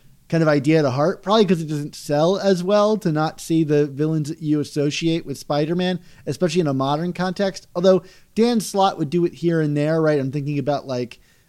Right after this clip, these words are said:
uh, like, Scorpio and all that stuff. You don't really see a lot of this kind of mixing and matching going on in Amazing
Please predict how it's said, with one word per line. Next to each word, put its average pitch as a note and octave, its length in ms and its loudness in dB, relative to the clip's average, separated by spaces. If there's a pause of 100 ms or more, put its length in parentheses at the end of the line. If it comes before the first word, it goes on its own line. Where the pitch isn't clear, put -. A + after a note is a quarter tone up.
(160)
uh, B2+ 160 -2
like, A#2 140 -6
Scorpio D#3+ 880 4
and D3 120 0
all D3 180 0
that D3 220 -2
stuff. D3+ 520 -6
You F3+ 160 4
don't G3 180 4
really D#3+ 160 2
see E3+ 380 4
a C#3+ 100 0
lot C#3+ 300 4
of C3+ 80 0
this C#3+ 180 -2
kind D3 160 -4
of C3+ 80 -2
mixing D3 340 -4
and C3 80 -4
matching C#3 420 -4
going C3 300 -2
on B2+ 340 -4 (320)
in C3+ 440 0 (300)
Amazing D3 800 0